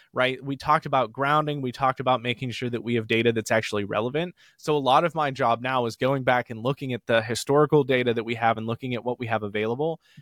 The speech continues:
One, making sure that it's all accessible to tools like this. And two, making sure that it's, it's clean enough that we can make unique decisions about the information. Um, but then the last big thing is the,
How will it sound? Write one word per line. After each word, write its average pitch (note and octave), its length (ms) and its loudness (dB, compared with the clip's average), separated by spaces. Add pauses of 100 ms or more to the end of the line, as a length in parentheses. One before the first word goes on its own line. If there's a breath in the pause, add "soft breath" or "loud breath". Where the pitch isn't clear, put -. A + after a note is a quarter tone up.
(120)
One, G3 320 2
making D3 300 -6
sure C3 180 -8
that A#2+ 120 -4
it's A2+ 140 -6
all A#2 160 4
accessible A2+ 560 -2
to D3+ 80 -4
tools D3+ 300 -2
like D3 160 0
this. E3 300 2 (260 loud breath)
And C3+ 180 -2
two, F3 320 6
making C3 380 2
sure B2+ 300 0
that A#2+ 120 2
it's, A2 260 -2
it's B2+ 160 -4
clean D3+ 360 -6
enough C3 340 0
that A2+ 180 -2
we B2 120 -2
can A#2 340 -8
make C3 380 2
unique B2 420 0
decisions G#2 580 -6
about G2+ 360 0
the G#2 120 -8
information. - 680 -14 (520 loud breath)
Um, B2 460 4 (760)
but D#3 180 0
then D#3 160 -4
the C3+ 100 -4
last C#3+ 460 -2
big B2+ 180 -6
thing A2+ 220 -8
is G#2 300 -10 (240)
the, B2+ 240 2